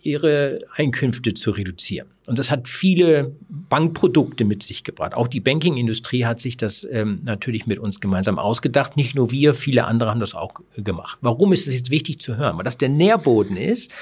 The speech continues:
für das, was jetzt kommt. Weil viele fragen sich natürlich, ja, wie können die sich denn am Ende an, an strafbaren Dingen, äh, dann, äh, beteiligt haben? In der Zeit, äh,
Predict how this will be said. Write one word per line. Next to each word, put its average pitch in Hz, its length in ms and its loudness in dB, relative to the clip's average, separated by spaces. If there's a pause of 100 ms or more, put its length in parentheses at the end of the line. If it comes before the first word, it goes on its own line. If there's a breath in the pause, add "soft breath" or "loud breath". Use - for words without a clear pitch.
(140 loud breath)
für - 80 -2
das, 156 180 0
was 147 140 0
jetzt 123 260 2
kommt. - 220 -10 (380 loud breath)
Weil 127 100 0
viele 185 240 4
fragen 196 320 2
sich 131 160 0
natürlich, 131 540 2 (300 loud breath)
ja, 120 100 0
wie - 100 4
können 180 200 4
die 180 60 6
sich 156 180 2
denn 151 120 0
am 139 140 0
Ende 156 440 2
an, 139 300 -4
an 131 220 -6
strafbaren 117 540 2
Dingen, 113 340 4
äh, 92 580 -2
dann, 90 320 -2
äh, 90 240 -8 (340)
beteiligt 92 480 -4
haben? - 160 -14 (1400 loud breath)
In 185 180 4
der 185 160 2
Zeit, 202 580 -2
äh, 160 300 2